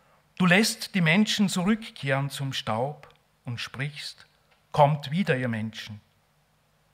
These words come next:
Tausend Jahre sind für dich wie ein Tag. Von Jahr zu Jahr sähst du die Menschen aus. Sie gleichen dem sprossenden Gras, den blühenden Blumen im Feld.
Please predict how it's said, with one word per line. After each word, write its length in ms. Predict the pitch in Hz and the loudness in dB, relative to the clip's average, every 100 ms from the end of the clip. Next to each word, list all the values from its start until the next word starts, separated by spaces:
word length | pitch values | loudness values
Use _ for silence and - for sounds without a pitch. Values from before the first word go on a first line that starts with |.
| _ _ _ _ - | _ _ _ _ 0
Tausend 420 | 113 120 127 110 | 2 2 -2 -4
Jahre 500 | 110 135 151 156 156 - _ _ _ _ | 2 4 4 2 0 -12 _ _ _ _
sind 260 | - 170 175 | -4 0 2
für 140 | 170 | 2
dich 360 | 165 220 226 - | 2 0 0 -6
wie 120 | 185 | -6
ein 320 | - 160 196 | 0 2 2
Tag. 480 | 190 143 143 120 - _ _ _ _ _ _ _ | 2 -2 -2 -6 -16 _ _ _ _ _ _ _
Von 260 | _ - 131 | _ -4 -2
Jahr 380 | 123 123 151 175 | 0 2 2 2
zu 140 | - | -4
Jahr 520 | 151 123 123 139 120 - _ _ | -4 -2 -2 -2 -6 -14 _ _
sähst 500 | - - 135 139 - | -8 -4 -4 -4 -6
du 80 | 165 | -4
die 140 | 170 | -2
Menschen 440 | 143 127 143 - 127 | 0 -2 -4 -6 -8
aus. 540 | 107 120 151 160 - _ _ _ _ _ _ _ _ | -4 -4 -4 -10 -18 _ _ _ _ _ _ _ _
Sie 220 | - 196 | -2 0
gleichen 520 | - 156 208 - 214 190 | 6 6 6 2 -2 2
dem 200 | 160 147 | 2 0
sprossenden 800 | - 147 175 - 165 151 143 131 | -4 0 0 0 -4 -6 -8 -8
Gras, 580 | 110 127 151 156 - _ _ _ - | -4 -4 -4 -8 -14 _ _ _ 2
den 140 | 160 | 2
blühenden 560 | 160 190 214 190 - 147 | 4 4 4 4 0 -6
Blumen 400 | 139 160 175 156 | -2 -2 0 0
im 160 | 147 | -2
Feld. 500 | 143 123 117 113 - | -4 -6 -8 -12 -20